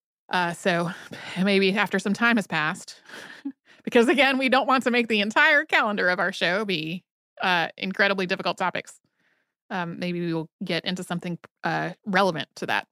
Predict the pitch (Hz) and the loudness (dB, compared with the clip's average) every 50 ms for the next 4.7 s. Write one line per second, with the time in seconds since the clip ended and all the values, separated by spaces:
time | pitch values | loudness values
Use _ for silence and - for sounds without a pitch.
0 | _ _ _ _ _ _ _ _ _ _ _ _ _ _ _ _ _ _ _ - | _ _ _ _ _ _ _ _ _ _ _ _ _ _ _ _ _ _ _ -2
1 | 214 190 180 175 170 - - 185 170 185 180 180 185 190 202 185 220 214 214 214 | -2 0 0 -2 -4 -6 -8 -8 -6 -4 -2 -2 -2 -2 0 0 0 0 2 2
2 | 220 226 233 247 240 233 - 240 240 233 226 - 220 240 - - 208 240 294 - | 2 2 4 2 2 2 2 2 2 2 2 2 0 -4 -4 -4 -4 -4 -4 -4
3 | - - - 196 180 180 175 - - _ - 247 233 233 226 - 240 226 226 220 | -6 -12 -8 -6 -6 -6 -6 -10 -16 _ -2 0 2 2 0 0 -2 -4 -4 -4
4 | - - 254 247 247 - 226 220 220 214 214 214 214 | -2 0 0 0 2 0 0 0 0 0 -2 -2 -4